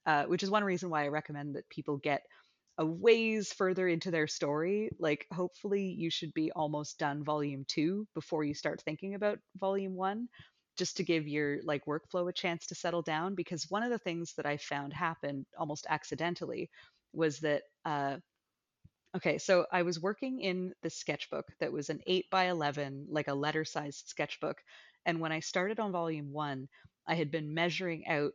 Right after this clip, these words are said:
comic books on my shelf to be like, "What's a comic book size?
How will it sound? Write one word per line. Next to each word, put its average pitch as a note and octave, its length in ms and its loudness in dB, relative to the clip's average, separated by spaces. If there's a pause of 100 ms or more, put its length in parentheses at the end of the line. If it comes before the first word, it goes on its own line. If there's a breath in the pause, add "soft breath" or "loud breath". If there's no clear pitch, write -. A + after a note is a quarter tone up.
(120)
comic D3+ 360 -4
books - 260 -6
on C#3 100 -4
my C3+ 120 -10
shelf - 420 0
to D3+ 100 -8
be C#3 140 -4
like, C3+ 260 -4
"What's E4 220 -2
a C#4 40 -4 (100)
comic A3 400 -4
book - 240 -6
size? D3 680 0